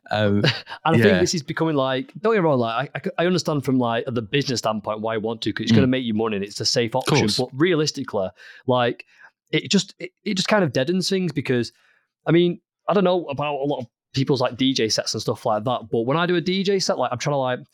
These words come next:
Speaker 2: I love, like, all the songs that I want to play, and then I like, 'cause, like, like, I like pre-, like, know what I'm gonna play because I get too nervous. I'm like, "I'm gonna forget stuff."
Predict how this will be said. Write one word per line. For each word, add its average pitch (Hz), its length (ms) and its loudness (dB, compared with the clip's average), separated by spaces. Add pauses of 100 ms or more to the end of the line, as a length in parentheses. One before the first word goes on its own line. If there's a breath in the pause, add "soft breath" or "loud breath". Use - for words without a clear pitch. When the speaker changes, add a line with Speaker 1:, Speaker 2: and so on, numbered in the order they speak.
(260 loud breath)
Speaker 2:
I 143 40 2
love, 151 140 4
like, 147 180 0
all 147 80 0
the 143 60 0
songs 131 200 0
that 120 80 -2
I 120 40 -2
want 110 200 -6
to - 60 -8
play, 120 80 0
and 104 100 0
then 104 60 -4
I 107 60 -6
like, 104 320 -6 (100)
'cause, - 80 -4
like, 127 160 0 (220)
like, 107 120 0
I 113 80 0
like 107 200 -2 (260)
pre-, 104 320 2 (380)
like, 98 160 -2 (260)
know 120 200 2
what 101 180 0
I'm 101 80 -8
gonna 104 140 0
play 113 200 -2
because 98 140 -6
I 98 60 -6
get 107 120 -8
too 101 140 -2
nervous. 95 340 -2
I'm 104 60 -4
like, 98 140 -2
"I'm 98 200 -6
gonna 92 160 -4
forget 113 300 -2
stuff." 90 180 -6